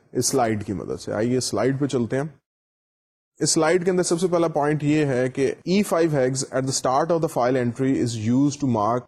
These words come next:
the file as deleted۔ جس طرح سے ہم نے دیکھا کہ روٹ ڈائریکٹری انٹری کے اندر جو فرسٹ بائٹ ہے صرف وہ چینج ہوتا ہے اور اس کی جگہ ایک ویلیو آ جاتی ہے ای فائیو، تو just وہ ایک مارکر ہے، just وہ ایک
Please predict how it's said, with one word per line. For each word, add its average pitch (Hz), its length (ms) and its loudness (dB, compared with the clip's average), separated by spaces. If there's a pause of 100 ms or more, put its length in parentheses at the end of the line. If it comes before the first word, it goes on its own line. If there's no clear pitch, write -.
(140)
the 117 160 -2
file 120 220 2
as 104 300 -2
deleted۔ 101 320 -2 (480)
جس 113 160 -4
طرح 127 160 0
سے 135 120 -2
ہم 127 160 0
نے 127 80 0
دیکھا 120 300 0
کہ 127 280 2
روٹ 123 280 0
ڈائریکٹری 131 420 0
انٹری 123 320 -2
کے 131 100 -2
اندر 123 220 0 (340)
جو 120 100 -6
فرسٹ 185 360 0
بائٹ 139 280 0
ہے 147 40 0
صرف 143 260 0
وہ 151 180 0
چینج 147 280 0
ہوتا 127 200 -2
ہے 127 40 2
اور 120 140 0
اس 120 140 -6
کی 127 80 -4
جگہ 120 200 0 (400)
ایک 110 160 -2
ویلیو 107 400 2
آ 117 80 2
جاتی 117 240 0
ہے - 40 -2
ای 131 220 2
فائیو، 135 300 0 (240)
تو 113 80 -8
just 120 280 0 (480)
وہ 113 240 2
ایک 107 220 -2
مارکر 113 500 0
ہے، 131 200 2
just 117 320 0
وہ 110 200 0
ایک 104 280 -2